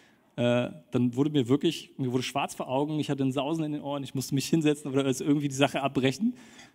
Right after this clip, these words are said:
Und ich war so aufgeregt, ähm, und das war da irgendwie eine Art von Angst. Und ich kann auch gar nicht sagen, was da jetzt genau eine Rolle gespielt hat. Ähm, aber die Chance besteht, dass solche Ängste besiegt werden. Und,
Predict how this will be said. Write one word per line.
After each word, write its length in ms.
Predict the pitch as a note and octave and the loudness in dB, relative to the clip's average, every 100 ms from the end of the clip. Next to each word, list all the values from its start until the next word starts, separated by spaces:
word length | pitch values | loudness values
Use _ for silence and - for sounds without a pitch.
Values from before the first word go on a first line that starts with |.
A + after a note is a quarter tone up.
| _ _ | _ _
Und 100 | - | -2
ich 100 | A#2+ | 2
war 80 | B2+ | 4
so 220 | B2+ G#3+ | 4 2
aufgeregt, 760 | G3+ A3+ - C3 C#3 D#3+ - - _ _ - | 0 0 4 4 4 0 -6 -20 _ _ -4
ähm, 560 | B2+ C3 C3 C3 B2 B2 _ _ | -2 -2 -4 -6 -8 -14 _ _
und 100 | - | -6
das 100 | B2+ | -2
war 120 | C#3 D3 | 2 2
da 120 | D3 | 2
irgendwie 220 | D3+ E3+ | 0 -2
eine 140 | D3 | -2
Art 100 | C#3 | -2
von 140 | - C#3+ | -4 -4
Angst. 260 | D3+ - | -4 -4
Und 40 | B2+ | -6
ich 100 | - | -4
kann 120 | C#3 | -4
auch 160 | D3 - | -4 0
gar 140 | C3 | 2
nicht 120 | C#3+ | 4
sagen, 220 | D3 C3+ | 2 2
was 140 | C3 C#3 | 2 0
da 120 | D#3+ | -2
jetzt 140 | B2+ | -4
genau 280 | - A#2+ A#2 | -2 0 2
eine 100 | A#2+ | 2
Rolle 220 | A#2 A#2+ | 4 4
gespielt 420 | A#2 - C3 B2+ D3 | 4 0 -2 -2 -4
hat. 200 | - - _ _ _ _ _ _ _ _ | -10 -14 _ _ _ _ _ _ _ _
Ähm, 400 | A#2+ A#2+ B2 B2 - - _ _ _ _ _ _ _ _ _ _ | 0 2 0 -2 -10 -20 _ _ _ _ _ _ _ _ _ _
aber 140 | - | 2
die 60 | B2 | 2
Chance 300 | - D3 - | 4 2 2
besteht, 300 | C#3 D#3+ D3+ | 0 2 2
dass 80 | C3 | 4
solche 240 | C3 C#3+ | 4 4
Ängste 260 | C3 C3 C3 | 0 0 -2
besiegt 360 | A2+ C3 - | 0 -2 0
werden. 320 | A2 A2+ C3+ - - - _ _ _ _ | 0 0 -2 -6 -20 -20 _ _ _ _
Und, 480 | A#2+ A#2 A#2 - - | 4 4 4 -2 -18